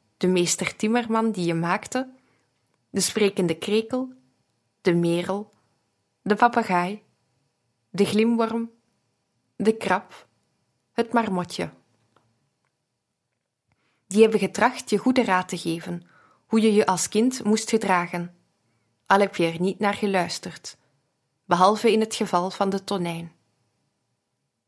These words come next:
Ik tracht je raad te geven voor je toekomst als jongen en als jonge man. Nee, ik zal niet steeds op hetzelfde blijven hameren.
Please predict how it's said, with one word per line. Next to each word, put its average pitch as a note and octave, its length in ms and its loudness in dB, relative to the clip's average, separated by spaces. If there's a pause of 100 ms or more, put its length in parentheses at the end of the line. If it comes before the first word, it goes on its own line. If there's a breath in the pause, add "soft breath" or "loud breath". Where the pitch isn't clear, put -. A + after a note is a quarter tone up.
(920)
Ik G3 180 -4
tracht B3+ 280 0
je G#3+ 80 4
raad F#3 280 2
te A#3+ 80 -2
geven A3 420 0
voor F#3 160 -2
je F3 140 -2
toekomst A#3+ 440 -2
als G#3 180 0
jongen G3 360 -2 (200 soft breath)
en G#3 160 2
als G#3 220 2
jonge G3 200 0
man. F3 320 -2 (1400)
Nee, F#3+ 180 4
ik F3+ 120 2
zal F#3+ 160 4
niet A3+ 240 0
steeds - 520 -2
op G3+ 140 -2
hetzelfde F3+ 540 -2
blijven F3 300 -2
hameren. F3 560 -6